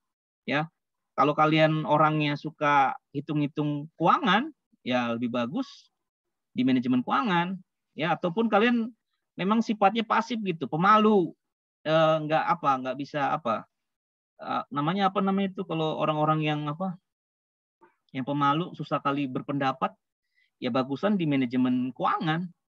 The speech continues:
ya, orang-orang di balik layar. Tapi kalau kalian orang yang aktif, itu lebih cenderung ke manajemen pemasaran ya, marketing. Jadi marketing itu nggak sembarangan ya,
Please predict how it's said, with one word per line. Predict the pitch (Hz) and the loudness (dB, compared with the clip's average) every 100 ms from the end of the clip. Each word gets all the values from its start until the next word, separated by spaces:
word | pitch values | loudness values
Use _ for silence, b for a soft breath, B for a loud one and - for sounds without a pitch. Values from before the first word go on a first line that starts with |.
| _ | _
ya, | - 151 165 - _ _ _ - | -8 -6 -6 -10 _ _ _ -10
orang-orang | 131 135 131 135 131 | -6 -4 -2 -2 -2
di | 123 | 0
balik | 127 127 | 0 0
layar. | - - 180 123 - - _ _ _ _ _ _ _ | -2 -2 0 -2 -4 -12 _ _ _ _ _ _ _
Tapi | - 175 196 | -10 -6 0
kalau | 190 | 2
kalian | 185 180 180 180 180 175 175 - _ _ | 4 4 4 0 -2 -6 -8 -12 _ _
orang | 156 170 170 | 0 0 0
yang | 165 165 | -2 -4
aktif, | 170 - 233 226 _ _ _ _ _ _ _ _ _ _ _ _ _ _ - | -8 -6 -6 -6 _ _ _ _ _ _ _ _ _ _ _ _ _ _ -8
itu | 143 220 208 185 | -2 0 2 0
lebih | 165 160 165 160 | 0 0 -2 -2
cenderung | 160 156 185 202 | -2 0 0 -2
ke | 143 143 | -2 -2
manajemen | 143 143 139 143 | -2 -2 -4 -4
pemasaran | 147 143 165 - 135 120 | -4 0 2 4 2 0
ya, | 120 143 - _ B B _ | -2 -4 -12 _ B B _
marketing. | 120 - - 175 160 147 127 - 120 _ _ _ _ _ _ _ | -8 -8 -4 0 2 2 0 -4 -10 _ _ _ _ _ _ _
Jadi | - 165 | -4 2
marketing | 170 165 165 175 175 170 | 2 2 -2 0 0 0
itu | 214 226 196 - _ _ | 2 2 2 -6 _ _
nggak | - 156 | -2 -2
sembarangan | 156 160 170 233 220 170 | 2 4 6 4 2 0
ya, | 190 | -2